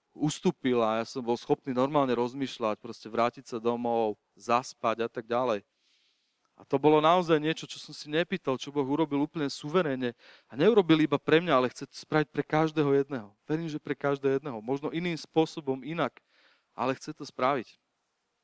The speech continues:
Takže to bol taký prvý nejaký zážitok a potom následne som sa dostal do nejakých zborov a takýchto vecí, tak som tam chodil.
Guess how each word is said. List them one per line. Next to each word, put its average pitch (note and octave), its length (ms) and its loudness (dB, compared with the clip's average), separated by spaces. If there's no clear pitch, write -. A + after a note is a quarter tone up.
Takže A#2 160 -8
to D#3+ 160 -2
bol F3 80 4
taký E3+ 240 -6
prvý F3+ 320 2
nejaký D3 240 -4
zážitok C3+ 640 0
a - 40 -14
potom D3 320 0
následne D3 480 2
som C#3+ 160 -6
sa C3 240 2
dostal B2+ 560 0
do A#2+ 240 4
nejakých G2+ 540 -12
zborov C#3 480 4
a A#2 160 2
takýchto B2 480 -6
vecí, B2+ 240 -4
tak - 240 -16
som C3 80 -12
tam B2 240 -12
chodil. B2 400 0